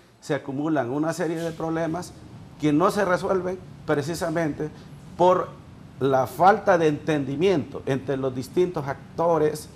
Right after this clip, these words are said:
grupos de la misma sociedad, eh, para que se resuelva. Eh, recuerden ustedes, eh, aquí, eh,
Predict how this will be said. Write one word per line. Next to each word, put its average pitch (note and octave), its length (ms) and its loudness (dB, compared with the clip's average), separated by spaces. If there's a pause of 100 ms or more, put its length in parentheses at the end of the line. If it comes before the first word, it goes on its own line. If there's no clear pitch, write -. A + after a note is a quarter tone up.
(240)
grupos D#3 540 6 (300)
de C3 120 0
la B2 100 0
misma E3 280 0
sociedad, C#3+ 540 -2 (520)
eh, B2 280 0
para E3 240 6
que D#3+ 100 -4
se D3 140 -2
resuelva. A2 460 -4 (440)
Eh, B2+ 200 0
recuerden F3 500 2
ustedes, E3+ 600 4
eh, A#2 520 0
aquí, D3+ 680 0
eh, G#2+ 400 -2